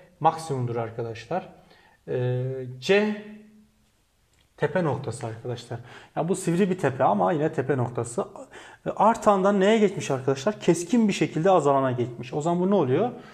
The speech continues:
Bu da C noktasında ne oluyor? E, tepe noktası, sivri nokta diyebiliriz hatta. Sivri tepe nokta diyebiliriz.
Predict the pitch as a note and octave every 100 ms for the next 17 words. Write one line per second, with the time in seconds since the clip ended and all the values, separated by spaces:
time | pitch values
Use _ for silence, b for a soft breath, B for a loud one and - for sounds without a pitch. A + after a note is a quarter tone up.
0 | B B - D3 D3 G3+ E3+ D3 D#3 D3+
1 | - C#3+ D#3+ D#3 D3 A#2+ F3 G#3+ A3 B
2 | B B - B2+ B2+ C#3+ D#3+ F3 D3 C3+
3 | B2 - G3 - D#3+ - C3+ E3 D#3+ B2+
4 | - A#2 A#2 A2+ A2+ A#2+ A#2 E3 E3+ -
5 | C3 D3+ D#3+ B2 B2 A#2+ - A#2+ B2 B2+
6 | B2 D3+ G3+